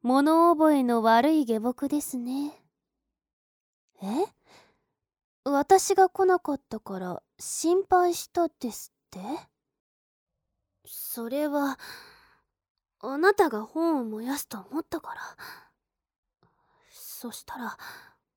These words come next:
あなたはいつまで経っても本を燃やさないし。私は、ああいった手前、私から契約も破棄できないし。今日まで、ずっと困ってたんですよ。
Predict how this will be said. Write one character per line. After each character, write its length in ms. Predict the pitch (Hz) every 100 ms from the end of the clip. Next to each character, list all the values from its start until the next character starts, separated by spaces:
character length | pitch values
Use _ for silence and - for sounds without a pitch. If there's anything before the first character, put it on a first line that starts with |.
| _
あ 160 | - 262
な 140 | 269
た 140 | 269
は 100 | 202
い 100 | 214
つ 140 | - 294
ま 100 | 233
で 120 | 208
経 120 | 254
っ 40 | 254
て 120 | 226
も 120 | 185
本 280 | - 240 240
を 40 |
燃 180 | 190 190
や 80 | 214
さ 180 | - 254
な 140 | -
い 60 | -
し。 260 | - - _ - - - _ _ _ _ _ _ _ _ _ _ _ _ _ - - - - 220
私 500 | 190 - 359 - 392
は、 400 | 359 339 311 - _ _
あ 220 | 214 240
あ 60 | 302
い 80 | 311
っ 20 |
た 200 | - 277
手 120 | 277
前、 300 | 262 254 247 - - - - _ _ _ -
私 400 | 277 339 349 -
か 100 | 339
ら 140 | 330
契 180 | 330 330
約 240 | 320 320
も 160 | 311 302
破 140 | 302
棄 200 | 302 226
で 140 | 214 -
き 160 | -
な 120 | 226
い 100 | -
し。 240 | - - - _ - - - - - - - _ _ _ _ _ _ -
今 120 | 247
日 60 | 320
ま 140 | 262
で、 80 | 196 190 - - - _ _ - 254
ず 120 | 240
っ 40 | 285
と 140 | 427
困 180 | 415 370
っ 160 | 466 640
て 100 | 605
た 140 | 320
ん 40 | 214
で 80 | 190
す 140 |
よ。 100 | 190